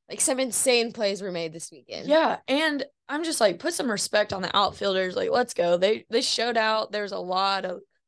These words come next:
Speaker 2: a lot of really good plays. And I think that that's kinda cool because I know if you guys are listening and you have, like, younger softball players that,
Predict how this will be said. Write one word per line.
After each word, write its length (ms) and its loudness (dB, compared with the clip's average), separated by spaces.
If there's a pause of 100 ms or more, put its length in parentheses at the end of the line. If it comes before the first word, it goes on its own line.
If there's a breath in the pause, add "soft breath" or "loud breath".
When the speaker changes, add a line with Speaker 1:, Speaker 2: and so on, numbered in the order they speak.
(100)
Speaker 2:
a 60 -4
lot 360 2
of 100 0
really 300 -2
good 180 -6
plays. 560 -4 (100)
And 400 -4 (320)
I 60 0
think 200 0
that 100 0
that's 200 4
kinda 220 -4
cool 360 -2
because 380 -4 (500 soft breath)
I 60 -2
know 480 0
if 200 2
you 100 -2
guys 300 0
are 100 0
listening 440 -4
and 100 -6
you 100 -6
have, 420 -2
like, 280 -4 (200)
younger 640 -4
softball 800 0
players 560 -6
that, 280 -2